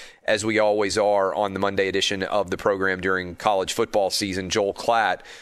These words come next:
who is the lead college football analyst for Fox Sports, will join us. And all of that,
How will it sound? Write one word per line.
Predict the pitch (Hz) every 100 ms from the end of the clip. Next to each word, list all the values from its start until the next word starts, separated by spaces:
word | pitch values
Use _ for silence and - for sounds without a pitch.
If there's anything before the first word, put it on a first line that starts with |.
| - -
who | 110
is | 95
the | 98
lead | 101 107 104 -
college | 110 104 98 82
football | - 113 101 95 87
analyst | 92 95 92 92 -
for | - 92
Fox | 104 90 -
Sports, | - 127 110 - -
will | 110 98 87
join | 95 85 80
us. | 78 - -
And | 104 101 95 92
all | - 113 107 104
of | 85
that, | 98 92 87